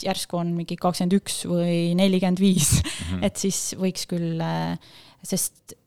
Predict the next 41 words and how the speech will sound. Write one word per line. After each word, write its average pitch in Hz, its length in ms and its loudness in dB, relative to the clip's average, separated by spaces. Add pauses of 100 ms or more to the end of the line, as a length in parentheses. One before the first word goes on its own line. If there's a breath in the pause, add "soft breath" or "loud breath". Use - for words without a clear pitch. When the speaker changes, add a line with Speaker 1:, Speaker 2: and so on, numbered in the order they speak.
(140)
Speaker 1:
sageli 220 560 0
see 185 160 -2
võib 214 320 2
nagu 185 220 -2
olla, 190 160 0
et - 100 -12
seal - 160 -4
näiteks - 480 -8
tekivad, 185 480 -4
nüüd 180 160 -6
me - 60 -6
pärast - 260 -4
räägime 180 400 -4
see - 140 -10
ovulatsioonist 190 720 0
ka, 240 160 2
et 190 80 -4
on 180 160 0
anovulatuursed 190 1000 -2
tsü-, - 140 -6
äh, 180 580 0 (220 loud breath)
tsüklid, 185 400 0
ehk 175 100 -4
siis - 300 -4
nagu 170 240 -2 (560 soft breath)
sul 180 160 -2
ei 180 80 6
ole 185 100 4
seda, 175 240 -2 (640)
mm, 170 420 -8 (320)
munarak-, 190 380 4 (260)
küpsenud 202 320 4
munaraku 185 420 4
vabanemist, 220 560 4
ehk 190 140 2
siis 190 100 -2
tegelikult 202 320 2
sa 175 220 0
ei 170 180 2
ole 180 220 2
nagu, 175 320 -4